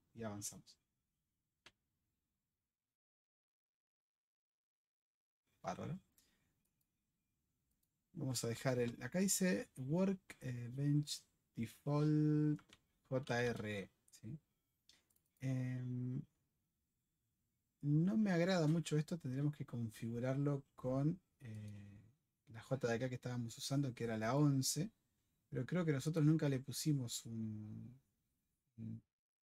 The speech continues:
J D K. Entonces vamos a dejarlo por ahora con el que viene por defecto. Después vemos si hace falta, se lo cambiamos. Siguiente. Finish.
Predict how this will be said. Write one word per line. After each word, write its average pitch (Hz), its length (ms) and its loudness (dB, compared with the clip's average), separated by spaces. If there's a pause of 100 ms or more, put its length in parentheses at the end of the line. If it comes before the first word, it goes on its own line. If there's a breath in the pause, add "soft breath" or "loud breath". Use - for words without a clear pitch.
(260)
J 110 80 -8
D 104 100 -2
K. 123 220 -4 (1500)
Entonces 131 260 -2
vamos 156 240 4
a - 20 6
dejarlo 160 420 2 (120)
por 127 100 0
ahora 156 220 4
con 135 160 2
el 123 40 0
que 127 100 -4
viene 131 180 2
por 117 180 -4
defecto. 113 400 -6
Después 123 220 -4
vemos 127 160 -2
si - 80 -8
hace 120 140 -8
falta, 131 260 -2
se - 100 -8
lo 113 80 -6
cambiamos. 101 380 -8 (840)
Siguiente. 190 680 2 (2000)
Finish. 165 420 2